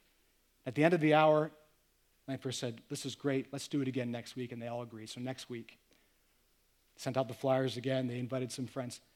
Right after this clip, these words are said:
Twenty came to the meeting. They sang, they, they read the, they read the scriptures, they preached the gospel.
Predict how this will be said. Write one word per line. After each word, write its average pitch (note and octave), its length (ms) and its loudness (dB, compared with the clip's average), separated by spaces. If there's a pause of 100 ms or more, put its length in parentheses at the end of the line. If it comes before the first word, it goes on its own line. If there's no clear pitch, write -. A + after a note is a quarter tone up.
(220)
Twenty D3+ 480 -4
came G#2 240 -16 (920)
to C3 100 -6
the A#2 60 -6
meeting. A2 240 -8 (1200)
They C3+ 80 -4
sang, F#3+ 440 8
they, D3 120 4
they C#3+ 160 2
read D#3 180 4
the, C#3+ 80 4
they D3+ 160 -2
read D3+ 180 2
the C3+ 80 -2
scriptures, F#3+ 500 4
they C3+ 100 0
preached E3 300 -2
the - 80 -8
gospel. F#3 560 4